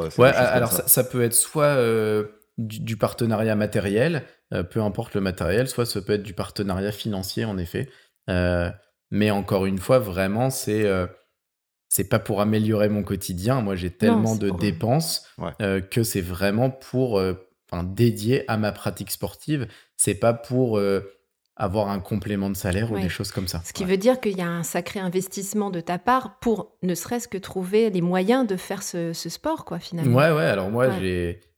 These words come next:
Speaker 2: quand je dis, euh, j'ai une double vie, en fait, j'ai une triple, quadruple,
Speaker 3: Ouais.
Speaker 2: quintuple vie, je ne sais pas. Mais en tout cas, j'ai beaucoup de, beaucoup de choses à, à faire et à gérer. Mais, euh,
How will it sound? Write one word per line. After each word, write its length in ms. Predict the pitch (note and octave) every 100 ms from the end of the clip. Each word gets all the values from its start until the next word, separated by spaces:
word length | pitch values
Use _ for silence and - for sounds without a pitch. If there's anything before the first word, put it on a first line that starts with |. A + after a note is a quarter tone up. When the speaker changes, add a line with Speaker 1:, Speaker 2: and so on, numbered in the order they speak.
| _ -
Speaker 2:
quand 180 | A2 G2
je 100 | F#2+
dis, 220 | A2 A2
euh, 120 | F#2
j'ai 100 | F#2+
une 140 | G2 G2
double 300 | G2+ G2 G2
vie, 200 | A#2 B2
en 120 | F#2
fait, 200 | G#2+ A2
j'ai 320 | - G2 G2+
une 340 | F2+ F2 F2+ F#2+ - -
triple, 420 | - G#2 G#2 F#2
quadruple, 540 | - F#2+ F2 G2 G#2 F#3
Speaker 3:
Ouais. 160 | F#3+
Speaker 2:
quintuple 560 | F3+ A#2 F#2+ A#2+ G#2+ G#2
vie, 240 | G2 A#2+
je 100 | A2
ne 100 | G2
sais 200 | F#2 G2
pas. 220 | F2+ G#2 - - - -
Mais 100 | G2+
en 120 | F#2+
tout 160 | F#2+ F#2+
cas, 160 | B2 B2+
j'ai 160 | F#2+
beaucoup 400 | F2+ F#2+ - A2+
de, 200 | G2+ F#2
beaucoup 300 | F#2 G2+ G2 A2+
de 40 |
choses 300 | - B2+ G#2+
à, 80 | G2
à 160 | A2+ G#2+
faire 300 | - B2+ A2
et 80 |
à 100 | G2+
gérer. 380 | G2 G#2 G2+ D3
Mais, 200 | B2 F#2+
euh, 120 | F2